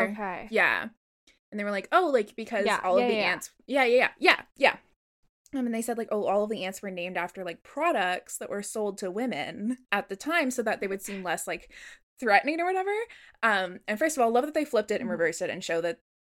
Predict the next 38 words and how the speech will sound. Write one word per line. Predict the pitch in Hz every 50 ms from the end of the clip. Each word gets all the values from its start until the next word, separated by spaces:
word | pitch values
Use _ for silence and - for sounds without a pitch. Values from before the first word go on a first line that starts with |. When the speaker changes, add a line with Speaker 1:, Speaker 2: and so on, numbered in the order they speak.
| _
Speaker 2:
it | - 185
was | 190 180
all | 190 170 175 -
Aunt | 143 180 156 131
Lydia's | 127 127 127 - 98 113 - - - - - -
idea. | 180 180 175 - - 147 202 262 285 -
Um, | 214 214 208 190 190
and | - 202
that's, | 240 247 - - - - - - - - - - -
<laughs> | 311 -
I'm | 262 247 262 254
not | 262 302 _
gonna | 427 403 285
lie, | - - - 220
like, | 220 208 -
I | 180
Speaker 1:
That | 185 180
Speaker 2:
didn't | - 226 190
Speaker 1:
was | 175 208 -
so |
Speaker 2:
like | - - 202 -
her | - 180
Speaker 1:
fun. | - 240
Speaker 2:
still. | 247 240 - 269 285 302 311 311 - - - - -
I | - 220
did, | 208 233 214 - - 220
she | - 247
did | 214 254 247 247
get | 302 311
a | 330
little | 339 330 330 330
bit | 330 330
of | 330
a | 339
redemption. | 349 359 330 240 233 233 - 269 277 247
I | - 196 190
still, | - - 175 165 165 - _ _ _ _ _
yeah, | - -